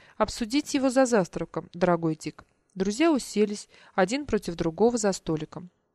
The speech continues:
«Дорогой мой Самуэль», — начал охотник, — «твой проект безумен. Он невозможен.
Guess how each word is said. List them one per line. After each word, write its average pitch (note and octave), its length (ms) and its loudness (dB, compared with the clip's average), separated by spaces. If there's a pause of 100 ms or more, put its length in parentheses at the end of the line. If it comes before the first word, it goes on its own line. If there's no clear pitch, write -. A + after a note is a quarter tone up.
(380)
«Дорогой F#3 460 2
мой C#4 180 -2
Самуэль», — F3+ 680 -6 (380)
начал F#3 360 2
охотник, — C#4 580 0 (360)
«твой C4+ 240 6
проект G3 400 4
безумен. E3 540 -6 (240)
Он A#3 160 2
невозможен. C4 720 2